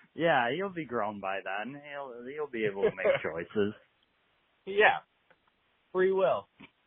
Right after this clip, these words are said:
Speaker 1: Oh. <laughs> Well, it was, it was a pleasure talking with you, Kevin. I'm sure everyone else will be happy to hear from you and listen to this podcast. And, uh,
Speaker 2: I hope
Speaker 1: I wish you'd
Speaker 2: everybody
Speaker 1: be
Speaker 2: but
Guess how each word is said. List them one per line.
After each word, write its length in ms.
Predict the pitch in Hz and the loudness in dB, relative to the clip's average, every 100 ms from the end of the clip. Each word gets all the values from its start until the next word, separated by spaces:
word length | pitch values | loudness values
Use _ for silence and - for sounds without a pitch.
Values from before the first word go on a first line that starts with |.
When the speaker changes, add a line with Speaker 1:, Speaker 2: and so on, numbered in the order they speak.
| _ _ _ _ _ _ _ _ _ _ _ _ - | _ _ _ _ _ _ _ _ _ _ _ _ -8
Speaker 1:
Oh. 400 | 98 92 85 80 | -4 -2 -4 -8
<laughs> 40 | _ _ _ _ _ _ _ _ _ _ _ - - - - 135 113 | _ _ _ _ _ _ _ _ _ _ _ -16 -6 -4 2 2 2
Well, 640 | 113 120 123 135 135 127 156 | -4 4 12 12 12 12 8
it 80 | |
was, 180 | 160 151 127 - - 151 | 6 4 0 -12 -10 -4
it 60 | |
was 100 | 185 160 | -2 -2
a 100 | 151 | -2
pleasure 340 | 185 185 180 143 | 2 2 2 2
talking 380 | 139 151 156 143 | 4 4 2 -6
with 120 | 151 - | -10 -10
you, 120 | 143 | -6
Kevin. 360 | 151 147 143 | -2 -2 -2
I'm 160 | 127 110 - | -4 -4 -6
sure 320 | 131 123 120 110 | -2 0 0 -2
everyone 380 | 123 127 117 113 | -4 -4 -4 -4
else 220 | 110 113 - | -2 -4 -6
will 140 | 117 101 | -12 -8
be 200 | 110 95 | -8 -2
happy 400 | 107 107 107 101 _ | -2 -2 -6 -12 _
to 380 | 110 101 95 92 _ _ _ _ | -8 -6 -6 -8 _ _ _ _
hear 240 | 127 127 - | 0 0 0
from 160 | 127 123 | 0 0
you 180 | 120 | 0
and 140 | 113 104 | -2 -4
listen 260 | 107 - | -6 -6
to 160 | 110 107 98 | -6 -4 -6
this 100 | _ | _
podcast. 580 | 101 110 107 113 113 - - | 4 4 4 4 4 0 -4
And, 320 | 98 85 85 - _ _ _ - _ _ | -4 -4 -10 -14 _ _ _ -20 _ _
uh, 40 | 98 | 0
Speaker 2:
I 320 | 104 92 - | 0 0 4
hope 180 | 190 208 | 6 6
Speaker 1:
I 20 | 107 | 6
wish 140 | 131 | 4
you'd 100 | 160 | 4
Speaker 2:
everybody 480 | 170 180 180 180 180 | 4 2 2 2 2
Speaker 1:
be 60 | |
Speaker 2:
but 180 | 170 160 | 2 2